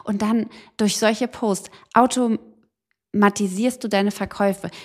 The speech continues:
Die, deine Community wird viel heißer, sie wird viel aufmerksamer auf dich. Und wenn du immer mehr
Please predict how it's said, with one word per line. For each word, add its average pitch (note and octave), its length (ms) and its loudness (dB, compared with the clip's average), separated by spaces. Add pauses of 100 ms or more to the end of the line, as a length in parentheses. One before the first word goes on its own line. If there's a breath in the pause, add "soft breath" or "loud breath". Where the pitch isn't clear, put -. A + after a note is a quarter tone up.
(120)
Die, F#3 160 -2
deine F#3+ 240 4
Community G#3 600 0
wird F#3+ 180 -4
viel A3+ 260 -2
heißer, G3 300 0
sie E3+ 160 -4
wird F#3+ 160 0
viel - 420 -2
aufmerksamer F#3 760 0
auf F3+ 160 -4
dich. F#3 240 -6
Und F#3 160 -2 (320 loud breath)
wenn G3+ 240 6
du G3+ 80 4
immer C4+ 280 4
mehr A#3 260 4